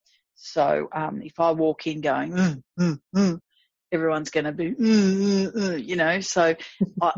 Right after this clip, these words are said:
Speaker 1: that's, if you, is that a check-in, Jackie? I don't know. Um,
Speaker 2: I think it is. It's a level of being conscious of,
Speaker 1: Yeah.
Speaker 2: of how you affect people, that's for sure.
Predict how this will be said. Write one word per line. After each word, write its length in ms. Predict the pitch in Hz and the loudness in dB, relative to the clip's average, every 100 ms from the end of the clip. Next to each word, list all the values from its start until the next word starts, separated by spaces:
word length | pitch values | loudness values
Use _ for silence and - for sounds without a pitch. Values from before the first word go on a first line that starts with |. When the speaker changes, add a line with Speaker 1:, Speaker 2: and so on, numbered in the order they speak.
| 196 | 0
Speaker 1:
that's, 360 | 190 190 - _ _ - | 0 0 -8 _ _ -8
if 180 | 180 - | -8 -8
you, 80 | - - - - | -20 -20 -20 -16
is 160 | 190 | -6
that 160 | 185 190 | 0 2
a 60 | 208 | 2
check-in, 480 | - 202 190 226 | 2 0 0 0
Jackie? 380 | 226 202 214 285 | 2 2 0 0
I 100 | 190 | 2
don't 140 | 160 143 | 0 -4
know. 320 | 170 180 139 - 151 | -2 -2 -4 -12 -14
Um, 440 | 147 147 147 - - - | -12 -14 -16 -20 -10 -2
Speaker 2:
I 100 | 185 | 2
think 160 | 202 | 4
it 100 | 190 | 6
is. 180 | 185 175 | 6 4
It's 160 | 165 196 | 2 2
a 60 | |
level 280 | 185 180 160 | 4 4 4
of 180 | 160 160 | 2 0
being 220 | 160 160 | -2 -2
conscious 500 | 151 165 170 170 160 | -2 0 0 0 0
of, 360 | 160 156 190 175 | -2 -2 -6 -2
Speaker 1:
Yeah. 380 | 196 185 175 165 | 2 4 4 4
Speaker 2:
of 60 | 165 | 2
how 60 | 165 156 | -2 -8
you 120 | 151 | -10
affect 400 | 156 160 170 - | -4 -4 -4 -4
people, 280 | 151 147 160 | -4 -2 -2
that's 180 | 175 175 | -2 -4
for 100 | 156 | -10
sure. 380 | - 151 151 | -4 -2 -2